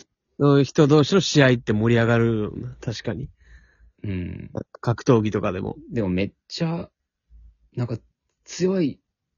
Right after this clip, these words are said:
Speaker 2: なんかこう、これとこれが夢の対決みたいなことでもない。なんかポコポコやってるのが面白かった、見てて。
Speaker 1: <laughs> トコトコトコトコトコみたいな。<laughs>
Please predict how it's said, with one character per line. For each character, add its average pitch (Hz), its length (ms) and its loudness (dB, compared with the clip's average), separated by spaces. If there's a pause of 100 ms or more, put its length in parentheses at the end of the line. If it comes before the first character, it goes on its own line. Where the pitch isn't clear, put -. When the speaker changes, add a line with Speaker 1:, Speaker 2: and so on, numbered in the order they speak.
(800)
Speaker 2:
な 117 180 -6
ん 107 60 -4
か 101 140 -10
こ - 300 -14
う、 - 60 -16
こ - 140 -10
れ 165 80 0
と 156 120 2
こ 160 100 4
れ 156 80 6
が 151 240 2 (420)
夢 143 240 2
の 156 80 2
対 156 180 -2
決 135 200 -2
み 104 60 0
た 98 60 -2
い - 40 -2
な 87 40 -6
こ 101 80 -4
と 95 60 -2
で 82 60 0
も 80 100 -4
な 73 160 -10
い。 - 100 -14
な - 120 -10
ん - 20 -14
か - 100 -14
ポ 151 140 -2
コ 147 100 2
ポ 101 120 2
コ - 100 -4 (540)
や 101 60 4
っ - 20 2
て 196 80 4
る 107 60 0
の 92 100 4
が 85 60 -2
面 92 120 2
白 92 140 -2
か 80 80 -2
っ - 20 -18
た、 - 100 -14
見 65 120 -10
て - 100 -10
て。 - 220 -18 (840)
Speaker 1:
<laughs> 277 400 2
ト - 240 -20
コ - 60 -8
ト - 0 -
コ - 0 -
ト 156 100 -2
コ 160 80 -2
ト 160 80 -8
コ 160 80 -4
ト 156 80 -4
コ 160 160 0
み 127 80 -8
た - 160 -12
い - 20 -10
な。 - 60 -12 (880)
<laughs> - 500 -10